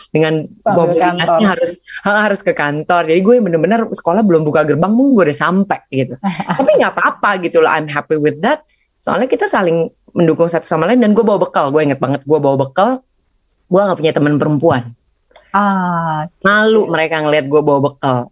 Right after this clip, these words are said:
Speaker 1: Ya, S M P,
Speaker 2: Wah.
Speaker 1: S M A tuh gue bawa bekal. Jadi kenapa gue bawa? Karena gue kesian mak gue. Mak gue udah masak.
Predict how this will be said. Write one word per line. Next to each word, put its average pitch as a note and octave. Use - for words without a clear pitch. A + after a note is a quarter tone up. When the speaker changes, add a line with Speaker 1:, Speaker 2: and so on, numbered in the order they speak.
Speaker 1:
Ya, C#3
S C#3+
M C3+
P, C3
Speaker 2:
Wah. C#3
Speaker 1:
S C#3
M C3+
A D3+
tuh G#3
gue G3+
bawa C#3
bekal. B2+
Jadi D3+
kenapa E3
gue F#3+
bawa? C#3+
Karena D#3+
gue F#3+
kesian F#3
mak C#3+
gue. C3+
Mak C3+
gue D3
udah D#3
masak. C3